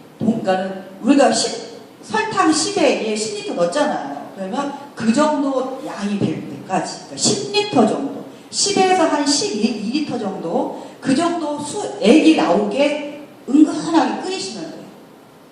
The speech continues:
졸여-, 졸여주라는 거죠. 그거를 동량의 재료하고 섞어서 해놓으시는 거예요.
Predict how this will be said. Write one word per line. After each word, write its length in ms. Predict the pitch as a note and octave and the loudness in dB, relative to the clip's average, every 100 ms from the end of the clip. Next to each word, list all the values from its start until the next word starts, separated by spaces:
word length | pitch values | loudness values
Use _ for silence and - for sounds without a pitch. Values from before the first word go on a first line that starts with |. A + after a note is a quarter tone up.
| - | -4
졸여-, 460 | - G3+ D4 D4 - | 6 6 6 2 0
졸여주라는 680 | - A3 D4 A#3 - - - | 0 2 4 2 0 -2 -6
거죠. 160 | - - - - - - | -10 -14 -16 -20 -20 -16
그거를 880 | - A3+ C4 C4 D#4+ F4+ F#4 F#4 - - - - | 2 4 6 6 4 0 -2 -4 -10 -16 -20 -10
동량의 500 | G3+ G#3+ A#3 A3+ A3 | -4 0 2 0 -2
재료하고 480 | G3 F3 F3 E3 - | -4 -4 0 0 0
섞어서 440 | - - C#4+ B3 | -4 -8 -8 -6
해놓으시는 500 | C#4+ C#4 C#4 - D#4 | -4 -2 -2 -6 -10
거예요. 160 | - | -10